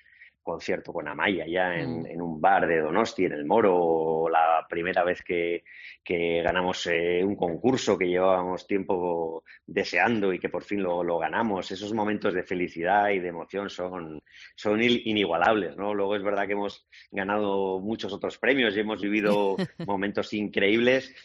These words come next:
Speaker 1: pero es verdad que esas primeras veces, pues bueno, son tremendamente emocionantes.
Speaker 2: Mm.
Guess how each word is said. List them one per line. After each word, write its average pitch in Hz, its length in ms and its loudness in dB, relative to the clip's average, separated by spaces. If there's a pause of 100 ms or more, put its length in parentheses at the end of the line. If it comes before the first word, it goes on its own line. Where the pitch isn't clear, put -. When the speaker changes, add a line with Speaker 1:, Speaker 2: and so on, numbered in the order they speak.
(140)
Speaker 1:
pero 104 160 0
es 110 60 0
verdad 117 280 0
que 113 40 -6
esas 117 300 -6
primeras 104 480 0
veces, 101 760 -2
pues 78 140 -14
bueno, 73 220 -14
son 80 480 -10
tremendamente 82 720 -4
emocionantes. - 720 -10
Speaker 2:
Mm. 123 240 -14